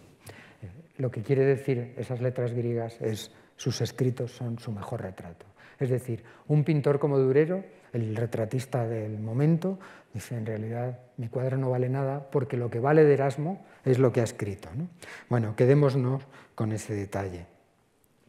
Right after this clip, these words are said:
Mil quinientos veintisiete, el año del saco de Roma, las tropas de Carlos quinto entran y desbaratan la ciudad y,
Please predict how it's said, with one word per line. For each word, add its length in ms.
Mil 140
quinientos 380
veintisiete, 760
el 100
año 220
del 100
saco 260
de 80
Roma, 340
las 240
tropas 540
de 100
Carlos 380
quinto 460
entran 520
y 80
desbaratan 560
la 80
ciudad 400
y, 280